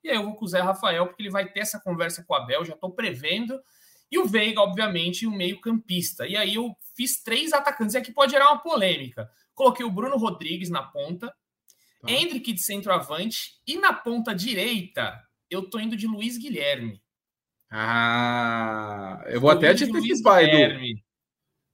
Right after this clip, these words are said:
Speaker 1: Estou
Speaker 2: No
Speaker 1: indo de Luiz
Speaker 2: G E,
Speaker 1: Guilherme.
Speaker 2: o time mais escalado tem Luiz Guilherme também. Tem Luiz,
Speaker 1: Olha
Speaker 2: Lu-,
Speaker 1: aí.
Speaker 2: Luiz Guilherme, ele tá no,
Speaker 1: Porque
Speaker 2: no onze, no onze mais votado aqui.
Speaker 1: E aí o Rony, né, fica aquele décimo segundo jogador.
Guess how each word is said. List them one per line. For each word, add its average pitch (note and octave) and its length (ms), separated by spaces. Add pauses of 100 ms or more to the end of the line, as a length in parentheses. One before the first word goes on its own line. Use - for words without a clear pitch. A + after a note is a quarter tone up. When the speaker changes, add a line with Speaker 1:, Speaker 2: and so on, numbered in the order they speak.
Speaker 1:
Estou - 240
Speaker 2:
No F3 100
Speaker 1:
indo A#3 100
de A3 100
Luiz G3 120
Speaker 2:
G D3 80
E, F#3+ 180
Speaker 1:
Guilherme. B2+ 680
Speaker 2:
o E3 160
time F#3+ 220
mais F#3+ 260
escalado G3 500
tem D#3+ 180
Luiz F#3 180
Guilherme F#3+ 340
também. F#3 420 (640)
Tem A#2+ 140
Luiz, B2+ 140
Speaker 1:
Olha A#2+ 120
Speaker 2:
Lu-, B2+ 160
Speaker 1:
aí. A#2 160
Speaker 2:
Luiz C#3 120
Guilherme, C#3 380
ele D3 260
tá C#3+ 260
no, F3+ 120
Speaker 1:
Porque F#3 140
Speaker 2:
no G3 160
onze, E3 680
no C#3 100
onze D#3 220
mais E3 160
votado C#3+ 420
aqui. A2+ 300 (640)
Speaker 1:
E F#3 80
aí A3+ 120
o E4 80
Rony, B3 480
né, A3 140
fica A3+ 260
aquele D4+ 480
décimo A#3+ 400
segundo G#3 400
jogador. G#3 580